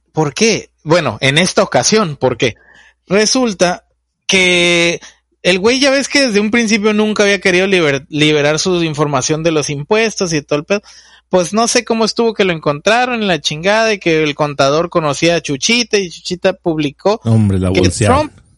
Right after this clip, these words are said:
Speaker 1: como en no sé cuántos años de, de vida, de, de que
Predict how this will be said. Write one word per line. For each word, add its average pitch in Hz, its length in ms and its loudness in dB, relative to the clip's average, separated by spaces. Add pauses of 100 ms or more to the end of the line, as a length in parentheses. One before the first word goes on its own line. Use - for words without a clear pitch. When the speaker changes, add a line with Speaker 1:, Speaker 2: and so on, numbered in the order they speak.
(340)
Speaker 1:
como 190 340 0
en 175 200 -2
no 220 120 2
sé 262 180 -2
cuántos 269 460 0
años 254 480 0
de, 185 200 2
de 160 180 2
vida, 240 400 2
de, 185 220 0
de 147 340 0
que 127 420 0